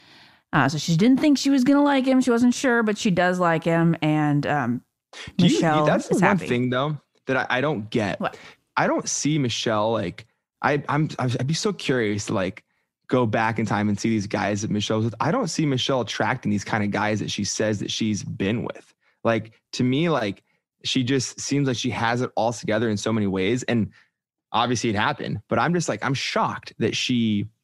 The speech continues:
Speaker 1: Would
Speaker 2: that she was
Speaker 1: tolerate that?
Speaker 2: Yeah. Like, for so long, for three
Speaker 1: Mm.
Speaker 2: years, like, again, like, I really, I think the world of her, and, like, everything I've seen on the show, like, there's really nothing to hate, nothing to really criticize at all, and just respect. And I'm like,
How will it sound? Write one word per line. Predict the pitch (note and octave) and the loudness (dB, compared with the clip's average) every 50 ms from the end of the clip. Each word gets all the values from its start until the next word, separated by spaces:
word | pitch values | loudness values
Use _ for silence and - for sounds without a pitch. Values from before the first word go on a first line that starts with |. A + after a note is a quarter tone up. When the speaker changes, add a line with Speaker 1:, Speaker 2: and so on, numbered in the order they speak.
| _ _ _ _ _ _ _ _ _ _ _ _ - | _ _ _ _ _ _ _ _ _ _ _ _ 0
Speaker 1:
Would | A3 F3 - | 0 0 2
Speaker 2:
that | D3+ | 2
she | F#3 | 4
was | F#3 F3+ | 4 6
Speaker 1:
tolerate | F3+ F#3 F#3+ G3 G#3+ A3 A3+ A3+ | 6 6 4 4 2 0 0 0
that? | C4 C4+ C4+ C#4+ C#4+ G#3+ A3 - - _ _ _ _ _ _ | 0 0 2 0 -2 -4 -6 -8 -10 _ _ _ _ _ _
Speaker 2:
Yeah. | - D#3 - G#4 - A#2 - - | -4 -2 -2 0 -2 -2 -2 -2
Like, | G#2 B2 B2 - | -2 -2 -2 -2
for | - C3+ B2 | -2 -2 -2
so | - - F3 D#3+ | 0 0 0 0
long, | C3 A#2+ A#2+ B2 C3+ C#3+ D3+ C#3+ | 2 2 2 2 2 2 0 0
for | C3 - | 0 0
three | C#4 C#4+ C4 - | 2 2 2 2
Speaker 1:
Mm. | C3 | 2
Speaker 2:
years, | D#3+ F3 C#3+ | 2 2 0
like, | B2+ A#2 - _ _ _ _ _ _ - - | 0 -4 -4 _ _ _ _ _ _ -6 -2
again, | A2+ C3+ F#3 E3+ C3 | 0 0 2 0 0
like, | A#2 G#2 E2+ | 0 -2 -2
I | - B2+ D3 | 0 0 0
really, | D3 C#3+ F#3 G3 E3+ | 2 2 2 0 0
I | - - C3 | 0 0 0
think | C#3+ F#3+ G3+ - | 0 -2 0 0
the | C#3 | 0
world | B2 C3 E3+ G#3 D#3+ | 2 2 2 2 2
of | A#2+ | 2
her, | G#2+ G#2 | 0 0
and, | F#2+ - - B2 | 0 0 0 0
like, | B2+ B2 A2+ A2+ - - - - - - - | 0 0 0 -2 -4 -8 -14 -20 -20 -6 -2
everything | - C3 D3+ D#3+ D#3 | 0 0 2 2 2
I've | D3 C#3 B2 | 0 -2 -2
seen | - D3 C#3+ | -2 0 0
on | C#3 C3 | 0 0
the | A#2+ | 0
show, | A2 - - C3+ D#3 | -2 0 0 0 0
like, | C3+ F#2 F#2+ - | 0 -2 -2 -2
there's | A2+ A#2 A2+ B2+ | -2 -2 0 0
really | D#3 D3+ | 0 0
nothing | C#3 C3 - C#3+ C3 A#2 G#2 | 0 0 0 0 0 -2 -2
to | - - | -2 -4
hate, | E2+ G2 A#2 C3 C#3 | -2 -2 -2 0 0
nothing | B2 C3 - C3+ | -2 -2 -2 -2
to | A#2+ | -2
really | B2 B2 A2+ | 0 -2 -2
criticize | A2 - - C3 C3+ B2+ G#2 G2+ F#2+ | -2 -2 -4 -2 -2 0 -2 -2 -2
at | F#2+ | 0
all, | G2+ G2+ C#3+ B2+ G2 - - G#2+ A#2 - | 0 0 0 0 0 -4 -6 -8 -10 -6
and | - A2 A2 G#2+ G#2 G#2 G2+ F#2 - - | -4 -4 -2 -2 -2 -2 -2 -2 -2 -2
just | B2+ B2+ - - | -2 -2 -2 -2
respect. | F#2+ G2+ - - - B2+ C3+ A2 G#2+ - | -4 -4 -4 -2 -2 -2 -2 -2 -2 -2
And | A2+ A2 | -2 -2
I'm | A2 G#2+ | 0 0
like, | G#2 G#2 G2+ - | -2 -2 -4 -8